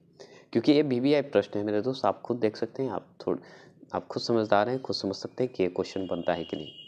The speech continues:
तो चलिए फटाफट ख़त्म करने की कोशिश करते हैं, है ना। चलिए थोड़े से जूम कर देता हूँ। चलिएगा, देखिएगा आगे।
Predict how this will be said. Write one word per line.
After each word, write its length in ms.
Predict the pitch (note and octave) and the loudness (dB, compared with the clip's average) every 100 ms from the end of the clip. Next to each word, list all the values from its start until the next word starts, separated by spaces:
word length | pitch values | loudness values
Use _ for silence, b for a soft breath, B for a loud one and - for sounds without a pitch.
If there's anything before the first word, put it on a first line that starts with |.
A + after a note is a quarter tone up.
| - - _ - - | -20 -20 _ -10 0
तो 120 | F#2 | 2
चलिए 340 | - A#2+ C#3 - - - | 4 4 4 -2 -4 4
फटाफट 300 | G2 A2+ A#2 | 6 4 2
ख़त्म 260 | B2+ B2+ | 4 4
करने 240 | B2+ A#2+ B2 | 4 2 0
की 120 | B2+ | 0
कोशिश 300 | B2 A#2 C3 | 0 -2 0
करते 280 | B2 - C3+ | 2 2 0
हैं, 80 | |
है 80 | D3+ | 2
ना। 120 | D3+ - - _ _ _ _ _ _ _ - B B | 0 -2 -18 _ _ _ _ _ _ _ -20 B B
चलिए 180 | - G2+ | 2 2
थोड़े 220 | G2+ G2 | 4 2
से 140 | F#2+ F#2+ | 2 -2
जूम 160 | G#2 | -2
कर 160 | A2 A2+ | 2 2
देता 220 | A2 G#2+ | 4 2
हूँ। 120 | B2 C3 B B B - | -2 -4 B B B 6
चलिएगा, 340 | C3+ D3+ E3+ | 8 10 8
देखिएगा 380 | D3+ - C3 G#2 | 4 4 6 8
आगे। 220 | F#2 G2 | 6 4